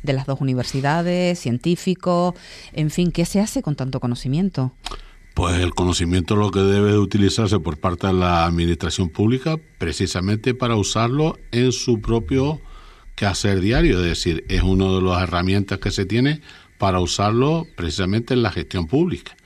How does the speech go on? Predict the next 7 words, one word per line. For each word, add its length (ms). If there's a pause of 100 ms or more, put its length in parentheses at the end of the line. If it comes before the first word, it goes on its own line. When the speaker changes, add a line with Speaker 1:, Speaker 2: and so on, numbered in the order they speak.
(380)
Speaker 2:
y 80
básicamente 1040
con 260
tipos 380
de 80
asesoramiento 800
donde, 480